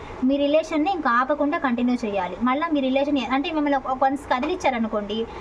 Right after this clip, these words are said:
మళ్ళీ మీతో మాట్లాడుతూ ఉండాలి, మళ్ళీ మీతో, మీ దగ్గరికి రావాలి, ఇలా అన్నమాట. వన్స్ వాళ్ళు దిగారు అంటే కనెక్షన్ కరెక్ట్‌గా ఉండాలి, ఇబ్బంది రాకూడదు, మళ్ళీ ఇదే ఇబ్బంది మళ్ళీ రాకూడదు.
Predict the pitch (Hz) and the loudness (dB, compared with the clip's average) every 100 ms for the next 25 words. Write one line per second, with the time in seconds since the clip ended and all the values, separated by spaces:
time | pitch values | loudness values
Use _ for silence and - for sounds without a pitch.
0 | - - 254 302 330 320 302 247 233 240 | -8 -2 0 0 -2 0 2 2 2 2
1 | 247 247 262 247 247 254 285 285 233 233 | 0 2 2 2 2 2 2 2 2 0
2 | 233 226 233 226 220 214 233 247 240 233 | 0 0 0 0 0 -2 -2 -2 -2 0
3 | 247 294 - - - 285 311 370 339 254 | 0 0 -4 -12 -6 -2 0 2 4 2
4 | 208 196 190 220 269 359 - 320 277 269 | 2 -2 -4 0 0 0 -2 2 2 2
5 | 240 233 262 269 269 240 220 311 392 277 | 0 0 2 2 2 2 -2 -2 0 0
6 | 285 311 294 240 240 277 254 220 214 226 | 0 -2 -2 -2 -2 -2 0 0 0 0
7 | 311 254 370 359 240 208 - 190 220 269 | 0 0 0 2 0 0 -2 -2 0 0
8 | 349 285 339 349 285 294 330 254 262 285 | 0 0 0 -2 0 0 0 0 2 2
9 | 220 277 180 - | 2 0 -4 -6